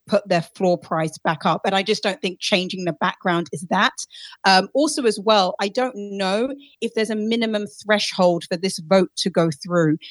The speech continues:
So one of the biggest challenges of daos is actually getting people to vote. If they can have a high voter turnout on this, and then whatever the decision is,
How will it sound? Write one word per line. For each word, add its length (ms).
So 340
one 180
of 40
the 140
biggest 240
challenges 500
of 140
daos 400
is 80
actually 300
getting 240
people 400
to 240
vote. 380
If 140
they 240
can 420
have 240
a 60
high 600
voter 340
turnout 640
on 140
this, 400
and 240
then 280
whatever 320
the 120
decision 500
is, 340